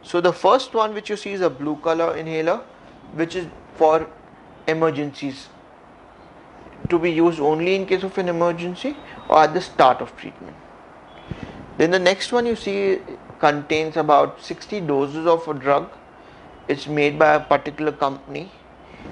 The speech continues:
and it, you cannot, you need to change the device after a nu-, set number of medicines inside have expired. Then you have a new device called a rotahaler,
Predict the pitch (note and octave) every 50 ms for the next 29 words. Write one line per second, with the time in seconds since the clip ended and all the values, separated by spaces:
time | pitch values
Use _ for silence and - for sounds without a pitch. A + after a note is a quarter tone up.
0 | - - - - C3+ D#3 E3 E3 - - - E3+ E3 - - - - - - -
1 | - - - - - - - - - - F3 G3 G3 - G#3+ G#3+ A#3 A#3 A3+ -
2 | - - - - - F3 F3+ F3+ G3 G3 A3+ A3+ A3 - F#3 F#3+ F#3 F3+ F3+ D#3+
3 | D3+ C#3 C#3 C#3+ D3+ D#3 - - C3+ C3 C#3 - - D3+ D3 D3 C#3 - - -
4 | - - - - F3 E3+ E3+ E3 E3+ D#3+ D#3 D#3 D#3 D#3 D#3 D#3 C#3+ C#3 C#3 C#3+
5 | D3 - F3+ D#3+ F3 F3 E3 E3+ - F3 D#3+ F3+ E3+ D#3 - - - - - -
6 | C3 - - - - A2+ F2 C#2+ C#2 - - - - - - - - - - -
7 | - - - - - - - - - - - - - - - - - D3 C#3+ D#3+
8 | E3+ F3 F#3 F3 F3 F3+ F3 F#3 F3+ F3+ F3+ E3+ D#3+ D#3+ F3 F3+ D#3+ D#3+ D#3 C#3+
9 | D3+ D3+ D#3+ - - - E3 D#3 D#3 D#3 D#3 D#3 D3 - - - - - - -
10 | - - - - - - - - - - - - - - - - - - C#3+ C#3
11 | C#3 C3 C3 - C#3 C#3 C3+ C#3 C3 C3+ C#3 D#3 G3